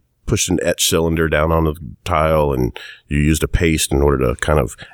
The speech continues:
add different designs and layer them, but you were still limited by how many rollers you got as to how much repeat and aesthetic you can get, digital printing really, you know,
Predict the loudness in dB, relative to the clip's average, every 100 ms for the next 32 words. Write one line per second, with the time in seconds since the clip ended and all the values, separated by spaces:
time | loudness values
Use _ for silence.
0 | -6 -2 0 0 -2 0 0 0 0 0
1 | 2 0 0 -2 0 0 2 0 2 2
2 | 2 0 0 0 0 0 0 2 0 0
3 | -2 -2 -2 -2 -2 0 0 0 -2 -4
4 | -2 -2 -2 -4 -4 -4 -2 0 0 -2
5 | -8 -12 -20 _ 0 0 2 0 0 -4
6 | 0 0 0 0 -4 -4 -2 -2 -2 -6
7 | -12 -16 -20 _ 0 0 0 0 0 2
8 | 2 2 0 0 2 2